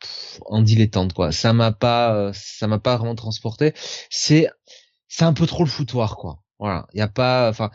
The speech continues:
il y a une direction quand même claire, un petit peu plus, euh, à la fin du, à la fin du tome.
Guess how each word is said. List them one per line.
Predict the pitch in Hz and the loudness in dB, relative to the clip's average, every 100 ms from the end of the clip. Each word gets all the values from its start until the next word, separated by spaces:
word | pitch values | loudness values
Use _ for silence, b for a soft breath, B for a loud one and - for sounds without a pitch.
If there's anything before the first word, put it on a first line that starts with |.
| B B | B B
il | 123 135 | -2 2
y | 156 | 4
a | |
une | 170 | 2
direction | 156 190 175 - 180 | 2 0 0 -4 -6
quand | - 139 | -4 -4
même | 139 | -6
claire, | 127 143 151 139 | -4 -2 0 0
un | 113 | -4
petit | 113 117 | -6 -6
peu | 123 | -8
plus, | 117 131 127 - | -4 -4 -2 -2
euh, | 101 92 | -2 0
à | 82 110 | 2 4
la | 113 | 2
fin | - 123 | 2 0
du, | 120 107 101 | 2 2 0
à | 104 113 | 2 4
la | 113 | 4
fin | 113 135 | 2 0
du | 123 113 | 0 2
tome. | 127 131 | 2 2